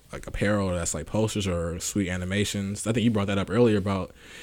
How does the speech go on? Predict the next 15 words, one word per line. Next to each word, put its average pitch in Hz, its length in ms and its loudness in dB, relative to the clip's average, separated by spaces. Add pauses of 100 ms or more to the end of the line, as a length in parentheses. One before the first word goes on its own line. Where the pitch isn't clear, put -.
(100)
you 107 180 6
as 95 80 2
a, 95 320 0
your 104 140 0
company, 101 440 -2
you 104 140 0
guys 87 100 0
have 90 80 -6
been 95 100 -2
doing, 95 180 0
like, 92 120 -4
animations 98 580 0
to, 95 120 -4
like, 90 140 -2
help 95 340 -2